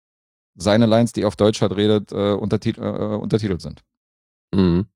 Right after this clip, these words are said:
Speaker 2: Ja, und ich, da muss ich schon auch sagen, Tallulah Bankhead hat das gut hinbekommen mit ihren deutschen Zeilen.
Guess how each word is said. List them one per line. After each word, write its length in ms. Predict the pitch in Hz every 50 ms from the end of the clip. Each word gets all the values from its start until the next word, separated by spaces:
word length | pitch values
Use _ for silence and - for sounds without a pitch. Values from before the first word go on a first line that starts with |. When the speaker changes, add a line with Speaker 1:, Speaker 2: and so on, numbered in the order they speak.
| _ _ _ _ _ _ - - - - - _ -
Speaker 2:
Ja, 180 | - 101 120
und 340 | 139 107 101 92 80 - -
ich, 260 | - - 90 - _ -
da 160 | - 95 95
muss 180 | 98 110 107 110
ich 100 | 120 -
schon 140 | - 120 107
auch 80 | 98
sagen, 480 | - - 98 101 110 113 113 113 104 -
Tallulah 360 | - - 101 95 101 98 95 90
Bankhead 380 | 80 90 95 98 - 120 113
hat 120 | 113 113 -
das 120 | 107 -
gut 160 | - - 98
hinbekommen 400 | 110 156 208 - - - 82 73
mit 140 | 76 78 -
ihren 160 | 71 80 80
deutschen 400 | 78 78 78 - - - 78 -
Zeilen. 440 | - - 80 78 80 78 78 78 73